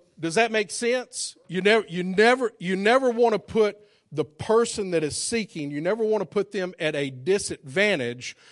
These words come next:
of where they feel uncomfortable. Go back one, one verse to fourteen six. You wanna profit them,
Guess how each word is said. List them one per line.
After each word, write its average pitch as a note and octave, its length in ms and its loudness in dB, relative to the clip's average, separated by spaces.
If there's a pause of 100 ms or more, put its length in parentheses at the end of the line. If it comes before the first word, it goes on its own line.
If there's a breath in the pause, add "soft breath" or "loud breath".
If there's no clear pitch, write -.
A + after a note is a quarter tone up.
(160 soft breath)
of D#3 180 2
where E3 200 4
they F3 260 2
feel F3 420 2
uncomfortable. D#3 880 -6 (1080 soft breath)
Go F3 160 2
back F3+ 320 6
one, F#3+ 320 0 (420)
one F#3+ 260 0
verse F#3+ 340 -2
to D3+ 120 -10
fourteen F#3 480 -4
six. G3+ 460 -4
You F3 220 -4
wanna G#3 200 2
profit A3+ 800 0
them, D3 360 -4